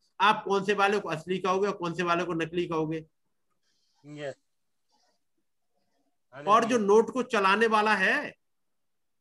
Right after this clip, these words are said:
Speaker 1: जो नकली नोट को चलाने वाला है,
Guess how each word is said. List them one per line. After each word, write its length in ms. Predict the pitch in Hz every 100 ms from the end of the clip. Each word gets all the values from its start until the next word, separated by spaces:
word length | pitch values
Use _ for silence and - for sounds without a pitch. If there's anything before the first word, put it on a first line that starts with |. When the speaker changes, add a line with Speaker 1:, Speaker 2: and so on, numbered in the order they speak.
| _ _ _ _ _ _ _ _ 160
Speaker 1:
जो 100 | 202
नकली 420 | 180 185 233 269
नोट 280 | 220 208 208
को 80 |
चलाने 440 | 220 214 175 180 226
वाला 320 | 208 180 175
है, 420 | 156 151 170 196